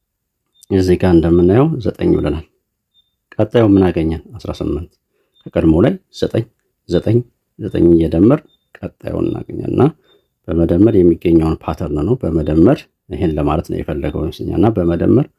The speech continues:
ስለዚህ ዘጠኝ አለና ሁለተኛውን የምናገኘው ዘጠኝ ስንደምር አስራ ስምንት።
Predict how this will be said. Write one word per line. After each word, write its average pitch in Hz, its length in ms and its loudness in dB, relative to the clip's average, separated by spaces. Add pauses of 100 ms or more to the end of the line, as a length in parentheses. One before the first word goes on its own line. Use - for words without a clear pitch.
(560)
ስለዚህ 82 460 -4 (260)
ዘጠኝ 82 420 -2 (800)
አለና 82 260 2 (1000)
ሁለተኛውን 107 640 4
የምናገኘው 95 680 2 (160)
ዘጠኝ 185 240 -2
ስንደምር 113 500 2 (300)
አስራ 82 260 -10
ስምንት። 73 400 -10